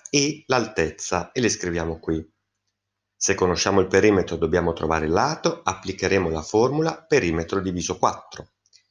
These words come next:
Se dobbiamo trovare il lato e conosciamo l'area e l'altezza, applicheremo la formula area diviso altezza. Passiamo all'area. Anche in questo caso il problema per trovare l'area del rombo ci deve dare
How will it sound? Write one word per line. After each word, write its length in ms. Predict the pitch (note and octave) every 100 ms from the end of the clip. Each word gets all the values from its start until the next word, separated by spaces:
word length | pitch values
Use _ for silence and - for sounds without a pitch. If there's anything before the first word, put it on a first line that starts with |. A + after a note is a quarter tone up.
| _ _
Se 160 | - -
dobbiamo 360 | G2 F#2 C#3 D3+
trovare 320 | B2 G#2 G2
il 80 | F#2+
lato 500 | G2 D#2 - - -
e 100 | F2
conosciamo 600 | - E2 D#2+ G#2 F2+ E2
l'area 580 | D#2 G2+ G2 D#2+ D2+ -
e 100 | E2
l'altezza, 800 | D#2 D2+ - C#2+ - - - - -
applicheremo 760 | - F2 F#2 F#2 F#2+ F#2+ A2 E2+
la 120 | E2
formula 600 | - D2+ D2 F#2 B2 -
area 460 | - F#2 E2+ B2+ -
diviso 540 | D3+ A#2+ D#2 - A2 -
altezza. 640 | C3 C#3+ E2 - - - _ _ _ _ _ _ _ _ - - _ _
Passiamo 720 | D#3 D3+ A#2+ G2+ G2 G#2+ G#2+
all'area. 720 | G#2+ G#2 G2+ F#2 F2+ F2+ F#2 F#2+ _ _ _ -
Anche 280 | E3 E3+
in 60 | A#2
questo 300 | A#2 A#2+ C#3+
caso 380 | - F2+ F2+ A2+
il 100 | A2+
problema 560 | B2 F#2 D#2+ D#2 F#2+
per 160 | G#2+ E2
trovare 340 | - D2+ D#2
l'area 240 | D#2+ F#2+ E2+
del 140 | A#2
rombo 320 | A2 D#2+ F#2
ci 140 | - A#2
deve 200 | A2 B2
dare 420 | F#2 F2 G#2 G#2+